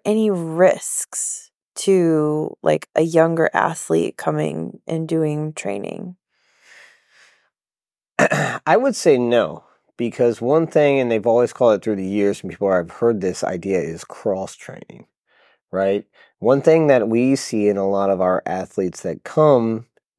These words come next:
Speaker 2: to us is that they're not playing other sports.
Speaker 1: Mm-hmm.
Speaker 2: And that's actually,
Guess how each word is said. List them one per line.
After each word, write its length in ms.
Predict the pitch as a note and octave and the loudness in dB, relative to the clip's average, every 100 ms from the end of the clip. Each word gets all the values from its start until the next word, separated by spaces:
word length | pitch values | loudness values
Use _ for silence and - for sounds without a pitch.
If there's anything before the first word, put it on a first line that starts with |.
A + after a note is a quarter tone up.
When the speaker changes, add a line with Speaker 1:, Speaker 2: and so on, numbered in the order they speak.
| _ _ - | _ _ -12
Speaker 2:
to 220 | - G#2+ | -4 2
us 340 | D#3 F3+ A#2+ - | 4 4 2 -2
is 200 | G#2+ - | -6 -2
that 240 | A2+ F2+ | -2 0
they're 180 | G#2+ A2+ | 0 0
not 320 | G#2+ G#2+ G2+ - - - | 0 0 0 -4 -20 -4
playing 400 | C3 B2 G#2+ G2 | 2 2 2 -4
other 180 | F2+ | -8
sports. 840 | E2+ - F#2 D#2 - - - - _ _ _ _ _ | -10 -6 -6 -6 -12 -20 -20 -20 _ _ _ _ _
Speaker 1:
Mm-hmm. 460 | G3+ G3 G3 A3 G2 | -10 -8 -8 -8 -8
Speaker 2:
And 160 | G2 | -2
that's 320 | B2 D3+ - - | 0 0 -2 -2
actually, 760 | A#2 C3 - A#2+ A#2 G#2+ G#2 | 2 2 2 2 4 4 0